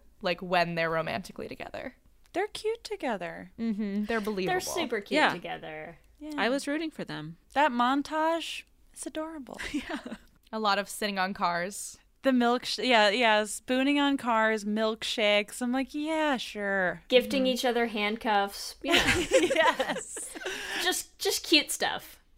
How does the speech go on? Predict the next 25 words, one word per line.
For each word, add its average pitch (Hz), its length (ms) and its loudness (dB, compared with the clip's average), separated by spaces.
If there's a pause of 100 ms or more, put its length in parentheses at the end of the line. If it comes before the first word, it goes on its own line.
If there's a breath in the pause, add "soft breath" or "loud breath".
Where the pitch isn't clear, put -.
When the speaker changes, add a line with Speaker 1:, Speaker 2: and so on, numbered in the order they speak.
(120)
Speaker 2:
Ah. 277 160 2
Speaker 4:
Yeah. 233 200 -2 (420)
A, - 60 -8
a, 175 420 0
a 233 40 -4
thing 359 200 0
I 349 80 4
wanted 294 240 2
to 220 60 -4
talk 247 260 -4
about 175 400 0
is, 185 500 -4 (680 loud breath)
in 220 100 -2
terms 262 260 0
of, 240 80 -4
like, 220 180 0
the 185 520 4 (120)
queer 214 200 0
representation, 190 920 -4
I 208 120 -4
feel 302 360 -4
like 277 460 -2 (200)
if 214 200 -2
there 233 180 4
is 294 460 0